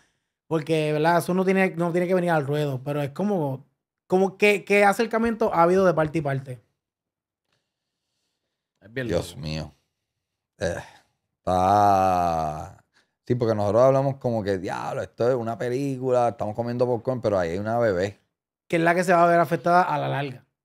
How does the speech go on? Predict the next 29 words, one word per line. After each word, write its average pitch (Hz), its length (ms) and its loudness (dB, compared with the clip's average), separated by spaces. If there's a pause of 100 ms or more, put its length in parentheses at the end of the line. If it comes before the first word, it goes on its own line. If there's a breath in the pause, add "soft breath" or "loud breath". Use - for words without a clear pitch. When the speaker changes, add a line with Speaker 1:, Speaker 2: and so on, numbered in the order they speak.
(420)
Speaker 1:
Si 160 140 -4
no, 151 340 -4
si 156 120 -6
eso 147 180 -4
no, 156 560 -6
si 151 140 -8
no, 143 260 -8
no 143 80 -10
llega 151 160 -4
a - 20 -2
un 156 140 -2
acuerdo. 131 440 -6 (1160)
Speaker 3:
Mira, 107 300 0
de 101 220 -2
verdad, 104 440 0
mi 101 300 -10
casa 139 400 4
es 120 40 0
una 120 160 -4
casa 135 300 2
bastante 104 600 -2
tradicional 107 680 -2
en 87 100 -12
donde, 82 640 -8 (400)
pero, 139 460 4 (960)
¿verdad? 92 340 0
Debido 101 920 2
a 104 60 2
la, 98 280 -2